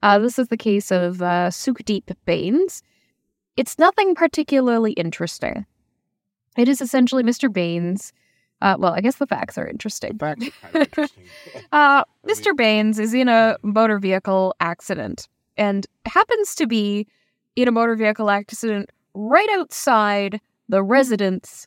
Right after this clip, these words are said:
Speaker 1: of a police officer.
Speaker 2: Off-duty police officer.
Speaker 1: Yep.
Speaker 2: So
Speaker 1: hears a crash, goes outside. <laughs>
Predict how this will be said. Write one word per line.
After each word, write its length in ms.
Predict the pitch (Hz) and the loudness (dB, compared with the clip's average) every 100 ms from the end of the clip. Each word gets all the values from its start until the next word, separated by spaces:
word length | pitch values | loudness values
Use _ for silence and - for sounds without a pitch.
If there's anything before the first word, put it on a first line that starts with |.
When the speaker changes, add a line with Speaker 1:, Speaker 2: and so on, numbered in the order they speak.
| _ - | _ -2
Speaker 1:
of 160 | 190 | 0
a 80 | 202 | 0
police 380 | - 277 349 - | 0 0 0 0
officer. 600 | - 185 208 - - - - | -2 -4 -8 -8 -8 -8 0
Speaker 2:
Off-duty 480 | 104 - 110 104 98 | 0 2 0 0 0
police 400 | 95 95 101 - | 0 0 0 0
officer. 640 | 78 78 82 - - - | -2 -2 -6 -8 -8 -4
Speaker 1:
Yep. 200 | 165 214 - | -2 -2 -4
Speaker 2:
So 460 | - - 85 85 - _ _ _ _ | -8 -4 -2 -2 -4 _ _ _ _
Speaker 1:
hears 260 | - 269 254 | 0 2 0
a 60 | |
crash, 520 | - 202 233 - - - | 0 0 0 -4 -10 -2
goes 240 | 226 240 | 0 2
outside. 760 | 214 214 - 180 170 170 170 240 | 0 -2 -2 -2 -2 -2 -4 -4
<laughs> 80 | _ | _